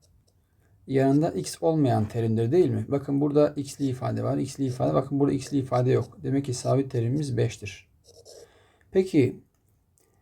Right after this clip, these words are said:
biz aslında burada x yerine sıfır mı yazdık? X yerine sıfır yazdık. E, burada da sıfır yazdık. Burada da sıfır yazdık. Bunlar gitti. Bakın sabit terim ortaya çıktı mı? Çıktı. O halde, e, not diyebiliriz. Not diyebiliriz.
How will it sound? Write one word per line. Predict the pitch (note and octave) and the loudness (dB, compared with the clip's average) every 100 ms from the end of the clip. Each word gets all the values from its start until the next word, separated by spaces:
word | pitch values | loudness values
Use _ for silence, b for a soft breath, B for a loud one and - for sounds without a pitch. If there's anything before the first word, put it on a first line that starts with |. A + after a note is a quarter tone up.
| _ _ _ | _ _ _
biz | G3 G#3 - | -2 -2 0
aslında | C#3+ - E3 E3 | 0 0 -2 2
burada | F3+ C3+ C3 | 4 4 2
x | D3+ - | 0 -4
yerine | D3+ D#3 | -2 0
sıfır | - - | -2 -2
mı | C#3+ A#2+ | 0 2
yazdık? | A2 G#2+ C#3 | 0 -2 -4
X | D#3+ - | -8 -2
yerine | C#3+ C#3+ | 2 2
sıfır | C#3 - | 0 -4
yazdık. | B2+ A#2 A#2 D#3 - | 0 0 0 -4 -4
E, | C3 | -2
burada | C3+ D#3 | 0 2
da | D3 | 2
sıfır | - B2+ | 0 -4
yazdık. | A#2+ A#2 B2 G3+ | 0 0 0 -4
Burada | E3 E3 | -2 -2
da | |
sıfır | D3 - B2 | -2 -4 -2
yazdık. | A#2 A2 G#2+ | 0 0 -2
Bunlar | C3+ C#3+ | 2 2
gitti. | C3+ B2+ - F3 A3+ D4 - | 4 0 -2 -4 -4 -8 -14
Bakın | C#3+ B2+ D3+ | -10 -6 -4
sabit | C#3+ C#3 C3+ C3 | -4 0 0 2
terim | C#3 C3+ | 2 2
ortaya | B2+ C3+ | 2 0
çıktı | - C#3+ | -2 -4
mı? | D#3+ G#3+ - | -4 -4 -8
Çıktı. | B2+ - A2+ - | -12 -10 -10 -8
O | E3+ | -6
halde, | B2 B2+ A#2 D3 D3+ _ _ _ _ _ _ C#3 | -2 0 4 2 2 _ _ _ _ _ _ -4
e, | C3 B2 A#2 - | 0 2 0 -2
not | C3 C#3+ C#3+ C3+ | 0 0 0 -2
diyebiliriz. | B2 G#2+ G2 F#2+ - - _ - - | 0 0 -2 -4 -8 -12 _ -20 -12
Not | C3 C3+ D#3 - | -4 -4 -4 -6
diyebiliriz. | B2+ A2+ G#2 G2 - | -2 0 0 -4 -8